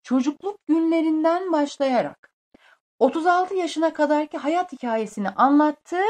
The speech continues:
anı kitabıdır. Hatta Mor Salkımlı Ev nedir biliyor musunuz?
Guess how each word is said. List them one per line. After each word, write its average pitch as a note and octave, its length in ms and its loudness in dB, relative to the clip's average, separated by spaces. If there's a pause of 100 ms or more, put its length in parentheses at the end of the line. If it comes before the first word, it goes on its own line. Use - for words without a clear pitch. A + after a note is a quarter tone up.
(440)
anı D4 340 6
kitabıdır. C3+ 640 -8 (260)
Hatta D#4+ 400 0
Mor C#4 220 8
Salkımlı D4 580 0
Ev C4+ 200 -4
nedir C4 280 -4
biliyor D4 180 -8
musunuz? G#3 340 -12